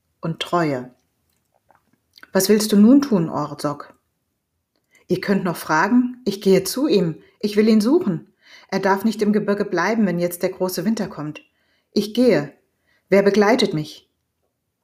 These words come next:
Alle unsere Jäger sollen mit dir gehen, Orsok. Das Kind muss gerettet werden. Danke, Kia, aber gewähre mir eine Bitte. Worum bittest du?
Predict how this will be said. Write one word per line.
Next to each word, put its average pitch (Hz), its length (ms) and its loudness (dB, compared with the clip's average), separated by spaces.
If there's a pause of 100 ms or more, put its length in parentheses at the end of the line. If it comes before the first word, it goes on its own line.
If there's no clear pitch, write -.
(480)
Alle 214 260 2
unsere 208 240 0
Jäger 180 320 2
sollen 185 220 -2
mit 190 160 -4
dir 170 80 2
gehen, 151 240 -6
Orsok. 143 420 -10 (140)
Das - 180 -12
Kind 208 220 -2
muss 190 160 -6
gerettet 196 420 -6
werden. 143 380 -8 (840)
Danke, 185 320 -4
Kia, 147 440 -10 (100)
aber 170 180 -4
gewähre 165 360 -2
mir 165 160 -4
eine 170 160 -6
Bitte. 175 360 -8 (840)
Worum 175 220 -2
bittest 190 320 -4
du? 147 200 -10